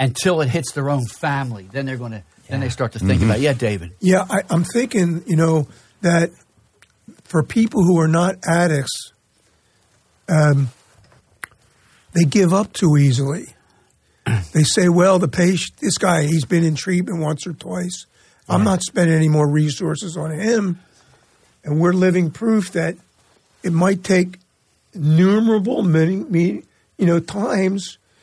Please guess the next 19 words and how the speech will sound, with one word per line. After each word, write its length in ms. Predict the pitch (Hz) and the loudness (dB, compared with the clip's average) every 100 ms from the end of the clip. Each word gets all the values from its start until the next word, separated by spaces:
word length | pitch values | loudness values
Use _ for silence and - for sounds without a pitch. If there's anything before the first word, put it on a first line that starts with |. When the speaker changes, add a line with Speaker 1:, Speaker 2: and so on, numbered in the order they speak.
| _ _ - | _ _ -6
Speaker 4:
to 100 | 226 | -4
finally 440 | - 160 160 208 | 0 2 2 2
get 380 | 165 151 220 - | 2 0 0 -4
clean 260 | - 151 151 | 2 4 4
and 100 | 190 | 2
sober. 580 | 254 277 392 330 127 113 | 0 0 0 0 -2 -4
Speaker 1:
Yeah. 200 | 98 104 92 _ _ _ _ _ _ _ | -14 -18 -18 _ _ _ _ _ _ _
Speaker 4:
So, 180 | - | -4
Speaker 1:
Yeah. 240 | - 185 151 - _ - | 0 2 0 -6 _ -8
Speaker 4:
you 160 | 269 | 0
know, 160 | 165 170 | 2 2
the, 180 | 170 - _ _ _ - _ | -2 -6 _ _ _ -20 _
the 80 | - | -6
commitment 540 | - 170 196 214 175 | 2 2 2 -2 -4
needs 260 | 160 147 - | -2 -2 -6
to 100 | 185 | -14
be 160 | 165 170 | -10 -10
there. 260 | 196 214 - | -12 -18 -6
Speaker 1:
Yeah. 280 | 143 185 | -2 -2